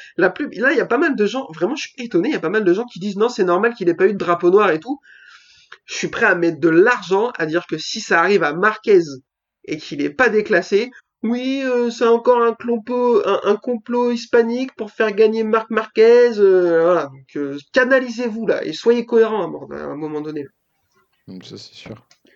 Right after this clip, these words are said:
Speaker 2: Mais je l'ai déjà lu tout à l'heure que sa pénalité, oui, c'était parce que la Dorna est espagnole, mais enfin des trucs hors contexte. Je
Speaker 1: Alors la, la pénalité, on va l'expliquer. Il coupe dans un virage où il n'y a pas de gravier, pas d'herbe,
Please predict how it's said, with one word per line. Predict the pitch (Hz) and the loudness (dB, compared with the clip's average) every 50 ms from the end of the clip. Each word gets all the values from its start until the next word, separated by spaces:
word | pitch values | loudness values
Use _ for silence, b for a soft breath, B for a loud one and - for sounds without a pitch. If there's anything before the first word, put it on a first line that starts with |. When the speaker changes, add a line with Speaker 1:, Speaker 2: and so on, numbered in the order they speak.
| _ _ _ | _ _ _
Speaker 2:
Mais | 110 107 | -8 -8
je | 104 104 | -8 -6
l'ai | 120 120 | -6 -6
déjà | 117 120 117 113 110 113 | -4 -2 -4 -4 -2 -4
lu | 113 123 131 127 | -4 -6 -8 -10
tout | _ - | _ -6
à | 127 | -6
l'heure | 135 147 147 - | -6 -6 -8 -10
que | - 110 101 | -12 -12 -12
sa | 98 - 110 101 | -8 -8 -8 -8
pénalité, | - - 107 107 107 104 107 104 107 - 131 131 | -6 -8 -6 -6 -6 -6 -8 -8 -6 -6 -4 -4
oui, | 127 123 123 123 | -4 -6 -8 -10
c'était | 117 - 101 98 98 | -10 -12 -12 -12 -12
parce | 92 95 92 - | -12 -12 -14 -14
que | _ - 104 101 98 95 95 | _ -12 -10 -8 -8 -8 -8
la | 92 92 | -8 -8
Dorna | 98 101 101 101 101 104 107 104 | -8 -8 -8 -8 -10 -10 -10 -12
est | |
espagnole, | 101 90 - - 92 92 95 104 110 | -12 -14 -14 -12 -10 -8 -8 -8 -8
mais | 113 104 95 90 90 - b b b b b | -8 -8 -10 -10 -12 -16 b b b b b
enfin | _ - 104 95 | _ -6 -6 -6
des | 98 | -4
trucs | 95 - - 107 - - | -6 -8 -10 -12 -10 -12
hors | 107 107 - | -12 -14 -12
contexte. | - 113 110 104 - 95 - - - - _ _ | -12 -12 -12 -10 -12 -14 -14 -16 -20 -20 _ _
Je | - 170 | 0 2
Speaker 1:
Alors | 170 175 165 160 | 4 4 4 4
la, | 175 180 175 - _ _ - | 2 0 -2 -6 _ _ 0
la | 165 165 160 | 0 0 2
pénalité, | - 180 175 175 175 185 208 - 294 | 2 2 2 2 2 2 0 -2 0
on | 262 | 0
va | 226 196 | 4 4
l'expliquer. | 180 175 175 - - - 208 208 - 277 294 302 262 - | 4 4 2 0 -8 -14 -10 -6 -4 -2 -2 -4 -4 -8
Il | 185 196 - | -10 -14 -12
coupe | - - 285 226 208 | -8 -6 -6 0 2
dans | 214 214 | 2 4
un | 214 208 | 4 2
virage | 202 208 214 214 214 202 175 | 0 0 0 0 0 0 0
où | 165 | -2
il | 160 | -2
n'y | 165 | -2
a | 151 151 | -4 -2
pas | - 240 226 | 0 0 0
de | 202 | 0
gravier, | 180 175 175 185 185 175 175 180 175 | 0 0 2 2 2 4 4 4 2
pas | 165 160 156 151 | 4 0 -2 0
d'herbe, | 147 170 175 208 247 254 | 2 2 2 2 2 0